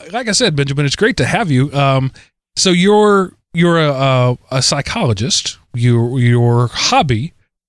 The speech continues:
is computers, uh, primarily in the desktop realm, right? I'm gonna assume you don't have any, uh, network administration experience. Would that be accurate?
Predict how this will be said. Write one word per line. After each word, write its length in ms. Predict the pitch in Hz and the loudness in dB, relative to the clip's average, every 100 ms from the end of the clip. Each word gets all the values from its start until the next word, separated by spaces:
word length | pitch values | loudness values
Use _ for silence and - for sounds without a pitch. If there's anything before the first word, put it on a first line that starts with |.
| - | -4
is 180 | 143 127 | -2 0
computers, 640 | 147 127 120 104 135 - | -2 0 2 2 2 2
uh, 280 | 127 117 117 | 0 0 0
primarily 760 | 117 156 156 156 156 156 156 | 0 0 0 0 2 0 0
in 100 | 139 | -2
the 120 | 147 143 | 0 -2
desktop 680 | 123 160 - - 139 120 | -2 -2 -2 -4 -2 -2
realm, 260 | 110 107 107 | -2 -2 0
right? 160 | 113 | 0
I'm 140 | 170 147 | 0 0
gonna 120 | 131 | -2
assume 300 | 127 139 139 | 0 0 2
you 60 | 135 | 2
don't 140 | 131 | 0
have 200 | 131 127 | 0 0
any, 240 | 120 120 - - _ - | 0 -2 -4 -18 _ -6
uh, 120 | 107 | -2
network 520 | 101 135 135 139 - | 0 -2 -2 -6 -4
administration 720 | 120 123 120 - 139 127 113 | -4 -2 -2 0 -2 -2 -4
experience. 540 | 101 - 104 90 123 127 | -6 -8 -8 -6 -6 -4
Would 80 | |
that 160 | 123 127 | -6 -4
be 160 | 135 131 | -2 0
accurate? 380 | 127 147 143 | -2 -4 -10